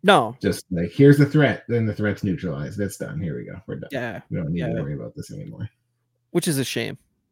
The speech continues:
Speaker 1: It's a,
Speaker 2: It is.
Speaker 1: it's a big shame. But I don't know. I think
Speaker 2: Mm-hmm.
Speaker 1: it's probably on par with the first Captain Marvel. Like, there's a bo-, moments of each I like. I,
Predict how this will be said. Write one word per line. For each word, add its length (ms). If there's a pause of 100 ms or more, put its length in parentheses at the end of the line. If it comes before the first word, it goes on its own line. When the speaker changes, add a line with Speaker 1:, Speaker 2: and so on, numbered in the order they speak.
(140)
Speaker 1:
It's 120
a, 40
Speaker 2:
It 80
is. 360
Speaker 1:
it's 120
a 40
big 160
shame. 300
But 220 (360)
I 60
don't 100
know. 220
I 160
think 160
Speaker 2:
Mm-hmm. 60
Speaker 1:
it's 120
probably 380
on 140
par 280
with 120
the 40
first 260
Captain 280
Marvel. 260
Like, 180
there's 160
a 60
bo-, 200
moments 380
of 240
each 220
I 100
like. 480 (760)
I, 260